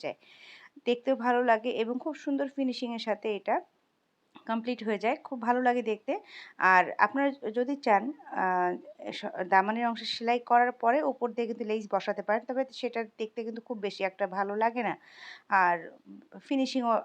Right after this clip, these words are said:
অত একটা ভালো আসে না। তবে এইভাবে যদি লাগান, তাহলে কিন্তু দেখবেন, আ, রেডিমেড কামিজগুলোতে যেরকমটা থাকে বা, আম, মানে স্টিচ করা, আ, থ্রি পিসগুলোতে যেরকম থাকে, ঠিক তেমনটাই লুকস আসবে, মানে একটা প্রফেশনাল লুকস আসবে আর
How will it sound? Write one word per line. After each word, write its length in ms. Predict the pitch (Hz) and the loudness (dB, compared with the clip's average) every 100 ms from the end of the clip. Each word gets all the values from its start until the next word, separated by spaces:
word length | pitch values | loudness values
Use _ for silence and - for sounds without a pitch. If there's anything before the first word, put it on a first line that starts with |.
| - | -2
অত 180 | 185 | -6
একটা 340 | 202 190 190 202 | -4 -4 -4 -6
ভালো 240 | 190 185 | -4 2
আসে 240 | 180 180 196 | 2 0 -4
না। 160 | 254 | -8
তবে 220 | 277 214 | -6 -6
এইভাবে 400 | - 214 214 233 | -4 -4 -2 -2
যদি 220 | 240 240 233 | -4 -4 2
লাগান, 380 | 185 175 202 | 2 2 -2
তাহলে 300 | 226 214 208 | -4 -4 -4
কিন্তু 260 | 208 208 208 | -6 -12 -10
দেখবেন, 340 | 196 190 233 330 - - - | -10 -8 -8 -8 -12 -20 -2
আ, 220 | 190 190 | 2 4
রেডিমেড 400 | 196 220 240 254 | 4 2 -2 -4
কামিজগুলোতে 640 | - 202 220 208 220 214 220 | -2 -2 -2 -8 -6 -6 -6
যেরকমটা 500 | 202 190 196 202 208 | -6 -8 -8 -4 -4
থাকে 420 | - 180 - 175 | -4 -8 -8 -12
বা, 540 | 170 170 170 170 165 - _ _ _ _ _ - | -6 -4 -2 -2 -4 -8 _ _ _ _ _ -8
আম, 320 | 170 156 151 180 | -6 -6 -8 -10
মানে 440 | 180 180 180 - | -10 -6 -6 -6
স্টিচ 400 | - - 247 233 | -10 -8 -6 -6
করা, 280 | - 220 214 | 0 2 4
আ, 400 | 214 - - 190 185 | 2 -6 -6 -6 -6
থ্রি 120 | 226 | -10
পিসগুলোতে 480 | 214 220 208 220 220 | -8 -10 -6 -4 -2
যেরকম 380 | 214 202 214 220 | -2 -2 -4 -6
থাকে, 400 | 214 196 226 359 - - - - | -8 -6 -6 -8 -10 -20 -14 -10
ঠিক 160 | 285 | 0
তেমনটাই 420 | 247 226 240 247 | 2 2 2 0
লুকস 340 | 240 220 214 - | 0 -2 -4 0
আসবে, 360 | 185 180 247 | 0 0 -2
মানে 220 | 311 269 254 | 0 2 2
একটা 220 | 247 269 | 0 -4
প্রফেশনাল 580 | 285 277 320 294 294 240 | -2 -2 -2 -2 -2 -2
লুকস 320 | 220 214 202 | -2 -4 -2
আসবে 320 | 185 175 | -2 -2
আর 80 | 170 | -4